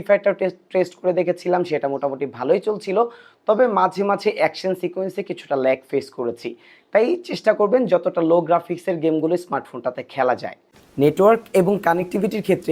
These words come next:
ফোর জি নেটওয়ার্ক পাচ্ছি, ওয়াইফাই ফোর এবং ফাইভ এবং ফাইভ জি ওয়াইফাই সাপোর্টেড রয়েছে, Bluetooth ফাইভ পয়েন্ট জিরো পাচ্ছি, সেন্সরসে পাচ্ছি বেশ কিছু, আহ, প্রয়োজনীয় সেন্সর, যেমন ম্যাগনেটিক ইন্ডাকশন সেন্সর, লাইট সেন্সর, প্রক্সিমিটি সেন্সর সহ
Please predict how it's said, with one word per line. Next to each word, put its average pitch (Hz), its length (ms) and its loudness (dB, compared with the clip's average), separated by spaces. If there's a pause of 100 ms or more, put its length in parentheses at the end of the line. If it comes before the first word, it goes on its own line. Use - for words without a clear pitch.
(120)
ফোর 175 200 4
জি 175 160 0
নেটওয়ার্ক 175 380 2
পাচ্ছি, 165 260 0 (460)
ওয়াইফাই 165 360 4 (120)
ফোর 208 160 8 (160)
এবং 180 140 4 (140)
ফাইভ 156 200 2 (240)
এবং 151 120 4 (100)
ফাইভ 139 140 2 (100)
জি 147 140 -2
ওয়াইফাই 147 320 4 (100)
সাপোর্টেড 156 420 2 (100)
রয়েছে, 156 260 4 (120)
Bluetooth 147 400 0
ফাইভ 143 220 0
পয়েন্ট 165 240 4
জিরো 165 160 4 (100)
পাচ্ছি, 160 280 0 (480)
সেন্সরসে 196 540 2 (100)
পাচ্ছি - 260 -2 (160)
বেশ 165 120 4 (120)
কিছু, - 220 -2 (100)
আহ, 135 480 0 (100)
প্রয়োজনীয় 175 500 4
সেন্সর, 175 340 0
যেমন 156 180 2 (100)
ম্যাগনেটিক 151 420 0 (240)
ইন্ডাকশন 156 460 0
সেন্সর, 156 300 4 (400)
লাইট 147 200 0 (100)
সেন্সর, 160 360 4 (320)
প্রক্সিমিটি 156 580 0
সেন্সর 156 280 0 (100)
সহ 160 100 0